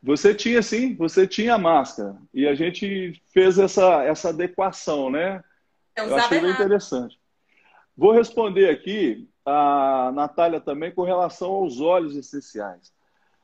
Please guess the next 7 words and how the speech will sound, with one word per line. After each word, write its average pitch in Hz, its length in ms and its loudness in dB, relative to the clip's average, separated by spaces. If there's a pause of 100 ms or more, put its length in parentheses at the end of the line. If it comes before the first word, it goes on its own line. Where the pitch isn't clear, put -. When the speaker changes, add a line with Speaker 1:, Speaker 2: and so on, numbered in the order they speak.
(240)
Speaker 1:
Ô, 165 220 -2
Natália, 180 580 0
os 175 220 -2
óleos 208 240 0
essenciais 139 640 -4
são 170 220 -8
encontrados 160 640 -2